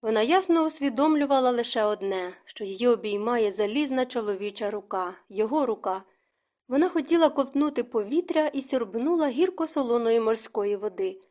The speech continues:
І здавалося, що вони вже на дні, і відтепер завжди будуть разом, поєднані навіки. І на її втомлене серце і втомлене тіло зійшов блаженний спокій. Найбільше щастя, ось воно, нарешті.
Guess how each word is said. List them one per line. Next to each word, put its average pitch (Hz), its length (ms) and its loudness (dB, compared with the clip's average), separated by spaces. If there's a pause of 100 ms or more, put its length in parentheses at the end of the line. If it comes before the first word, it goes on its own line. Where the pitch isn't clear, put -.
(260)
І 220 100 -6
здавалося, 254 640 2
що 233 200 -4
вони 226 260 0
вже 285 180 0
на 262 160 2
дні, 190 400 -2 (120)
і 226 100 -4
відтепер 208 520 -2
завжди 269 360 0
будуть 233 360 -6
разом, 196 480 -2 (240)
поєднані 247 580 -2
навіки. 190 560 -8 (380)
І 220 80 -8
на 220 100 2
її 247 240 2
втомлене 330 640 0
серце 302 640 0
і 269 40 -2
втомлене 208 640 -2
тіло 330 460 0
зійшов 277 460 -2
блаженний 208 600 0
спокій. 196 680 -6 (360)
Найбільше 240 560 0
щастя, 196 760 -4 (240)
ось 285 280 -2
воно, 190 480 -2
нарешті. 214 680 -4